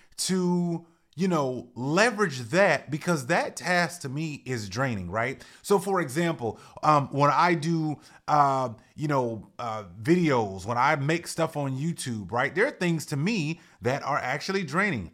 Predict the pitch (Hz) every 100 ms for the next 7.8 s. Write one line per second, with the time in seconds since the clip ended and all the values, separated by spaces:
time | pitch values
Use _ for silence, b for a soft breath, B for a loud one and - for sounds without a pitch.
0 | - 180 214 190 180 123 101 85 69 _
1 | _ _ _ b b b b b b b
2 | b b 113 139 143 147 - _ 143 160
3 | 160 135 143 - 131 117 92 76 b b
4 | 123 127 110 123 139 - - 247 233 90
5 | 71 _ b b b 98 135 - b b
6 | b - 196 254 202 - 170 175 156 156
7 | 165 151 - 165 151 143 160 175